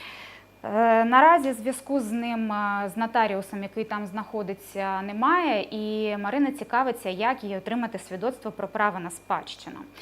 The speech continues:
Е, насправді це питання, е, дуже складне і актуальне для багатьох мешканців України на даний час. Звертаємо увагу, що, е,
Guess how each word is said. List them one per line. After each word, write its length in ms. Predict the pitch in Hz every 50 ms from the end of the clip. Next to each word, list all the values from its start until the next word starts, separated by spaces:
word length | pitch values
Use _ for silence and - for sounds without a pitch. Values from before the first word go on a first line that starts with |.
| - - - -
Е, 180 | - 180 185 185
насправді 480 | 190 214 - - 302 330 349 285 285
це 140 | 285 285 262
питання, 800 | 233 - 247 247 247 240 240 233 226 214 208 208 202 202 196 - - 190 190 190 190
е, 40 | 190
дуже 280 | 180 240 247 196 214
складне 460 | 208 - - 220 208 185 202 208 208
і 120 | 208 - 208
актуальне 640 | 202 202 - - - 220 240 294 339 330 240 202 196 -
для 260 | 202 196 190 190 185
багатьох 760 | 180 170 202 196 208 202 - 208 190 185 - - - 175 175
мешканців 560 | 196 190 190 185 - - 175 175 - 196 170
України 500 | 180 175 - 208 202 214 247 285 311 320
на 140 | 269 262 240
даний 340 | 208 208 233 220 214 208 208
час. 360 | 202 - - 220 190 202 214 - - - - - - -
Звертаємо 640 | - 202 180 208 226 - - 311 320 285 247 226 220
увагу, 400 | 208 175 190 175 170 175 160 175
що, 760 | 175 - - - - - 208 202 202 202 196 196 196 190 190 - -
е, 380 | 185 185 185 190 190 185 185